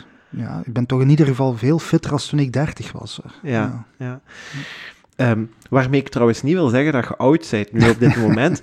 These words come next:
Speaker 2: maar ik wil gewoon meegeven, het is nooit te laat om het om te keren.
Speaker 1: Nee, nee, dat klopt. Dat klopt.
Speaker 2: Ehm, want achtenveertig is nog, is jong, hè?
Speaker 1: Ja,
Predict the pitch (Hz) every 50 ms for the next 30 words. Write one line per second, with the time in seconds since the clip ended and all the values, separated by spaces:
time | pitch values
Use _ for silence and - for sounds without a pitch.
0 | - - - 131 131 - - 127 127 127 127 123 117 110 123 156 170 160 120 110
1 | 120 143 151 - 180 180 175 - - - 123 113 - 117 127 156 156 - 98 104
2 | 117 147 151 - 107 101 - - 113 120 113 - - - - - 143 143 131 107
3 | 98 104 110 _ - - - - _ _ _ - - - - - - - - -
4 | - - - - _ _ - 151 131 - 113 107 98 92 90 87 87 87 85 85
5 | 85 87 92 - _ - 98 98 - - - - 120 110 104 107 113 - - 127
6 | 113 120 - - - 139 - - - - - 113 - - - - 92 92 117 127
7 | 110 110 131